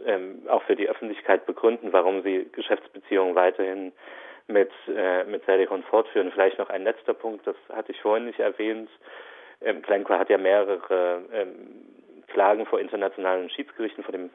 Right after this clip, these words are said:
Schiedsgericht der, der Weltbankgruppe gegen den kolumbianischen Staat, ähm, eingereicht, äh, beziehungsweise angestrengt, weil es das Unternehmen, äh, sozusagen die Investitionen, die es in die Kohleminen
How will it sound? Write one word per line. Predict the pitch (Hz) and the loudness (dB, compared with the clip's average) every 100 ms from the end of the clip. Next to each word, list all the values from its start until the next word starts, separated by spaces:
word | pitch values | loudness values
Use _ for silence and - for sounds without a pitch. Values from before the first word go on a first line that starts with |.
| - | -14
Schiedsgericht | - 110 - 98 98 - | -6 -6 -4 0 0 4
der, | 92 90 | 4 4
der | 90 90 | 0 2
Weltbankgruppe | 107 - 120 - 110 110 98 - | 2 2 0 0 -6 -4 -6 -6
gegen | 98 98 | -6 -4
den | 92 | -6
kolumbianischen | 98 98 92 90 - 98 | -4 -4 -2 -4 -6 -10
Staat, | - 98 98 - | 2 2 2 -4
ähm, | 110 92 90 | -2 -2 -2
eingereicht, | - 113 120 104 104 107 - - - - | -6 -6 -4 0 2 2 -2 -18 -18 -4
äh, | 101 | -2
beziehungsweise | 87 - 110 107 101 | -2 -8 -4 0 0
angestrengt, | 117 123 123 - 117 117 - - - - - - - _ _ | -2 -4 -6 0 0 0 -8 -16 -14 -14 -14 -16 -20 _ _
weil | 95 98 98 98 98 98 - _ - | 4 6 8 6 4 2 -4 _ -6
es | 107 - - - | -4 -4 -12 -2
das | 98 | -2
Unternehmen, | 107 95 98 98 98 98 | 0 2 2 4 0 -2
äh, | 92 113 101 98 - _ - | -8 -8 -6 -8 -10 _ -14
sozusagen | 95 95 95 | 2 2 2
die | 101 | -2
Investitionen, | 104 101 - 92 - 135 131 110 | 0 -2 -2 -2 4 4 4 -2
die | 107 | -8
es | 98 | -6
in | 117 107 101 | -8 -8 -8
die | 113 | -8
Kohleminen | - 117 113 101 104 101 95 | 0 2 2 -2 -6 -6 -8